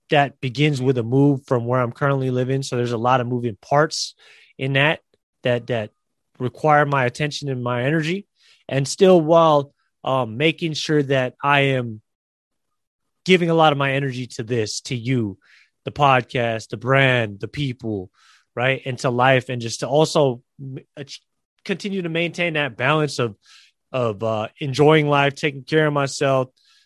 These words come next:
managing, uh, my own, um, personal growth. So i-, if I had to put a number on it, I would probably say it's about a, man, I always like to say ten. And, you know, I think that, uh,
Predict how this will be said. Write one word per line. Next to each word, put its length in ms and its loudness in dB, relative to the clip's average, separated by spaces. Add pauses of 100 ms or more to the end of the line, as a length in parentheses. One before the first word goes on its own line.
(180)
managing, 680 0
uh, 260 0
my 240 -4
own, 500 2 (560)
um, 400 -4 (260)
personal 440 2
growth. 360 2 (380)
So 540 -2
i-, 240 -12 (240)
if 160 -6
I 100 0
had 160 4
to 80 0
put 160 -2
a 80 0
number 280 0
on 140 4
it, 60 -4
I 180 -2
would 140 -2
probably 240 0
say 180 -4
it's 120 -8
about 280 2
a, 340 2 (1600)
man, 320 -4 (200)
I 100 2
always 320 8
like 180 4
to 60 -14
say 240 -2
ten. 500 -4 (640)
And, 340 -6
you 140 -6
know, 340 2
I 140 -6
think 300 -4
that, 200 4
uh, 340 2